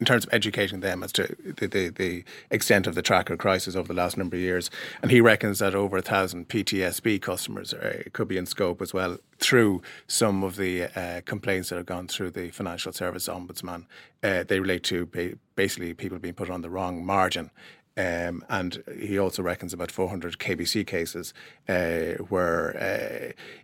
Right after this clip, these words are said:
it's argued by the bank that the tracker product was withdrawn when he would claim that, uh, his documentation to show that the tracker product was still available.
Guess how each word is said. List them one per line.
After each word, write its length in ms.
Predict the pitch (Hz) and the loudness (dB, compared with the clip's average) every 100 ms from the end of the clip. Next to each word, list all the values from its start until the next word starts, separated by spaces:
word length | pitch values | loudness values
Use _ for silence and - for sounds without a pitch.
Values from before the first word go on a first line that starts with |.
| - | -10
it's 420 | - - 117 113 | -8 -4 0 4
argued 300 | 101 92 90 | 6 6 2
by 140 | 85 | 0
the 100 | 82 | -2
bank 400 | 85 98 90 85 | 2 4 4 0
that 160 | - 85 | -4 -4
the 80 | - | -2
tracker 360 | - 85 - 78 | 2 2 0 -2
product 360 | 87 - 87 | -2 -2 -4
was 180 | 87 80 | -10 -10
withdrawn 480 | 85 - 104 98 95 | -12 -2 2 2 0
when 240 | 90 90 | -6 -10
he 180 | 85 95 | -6 -4
would 260 | 87 85 - | -4 -6 -4
claim 300 | - 92 87 | -2 -2 -2
that, 280 | 85 82 - - | -4 -4 -4 -8
uh, 680 | 87 87 87 90 - - - | -10 -10 -10 -8 -8 -10 -10
his 260 | - 101 92 | -8 -6 -4
documentation 580 | 87 90 85 90 85 | -4 -4 -6 -6 -6
to 60 | - | -4
show 280 | - 87 85 | -2 -2 -8
that 140 | 85 | -10
the 60 | - | -6
tracker 340 | - 87 90 85 - _ | -4 -4 -6 -12 -18 _
product 260 | - 82 - | -2 -2 -2
was 100 | - | -4
still 160 | 92 82 | -4 -4
available. 400 | 82 80 76 | -6 -10 -12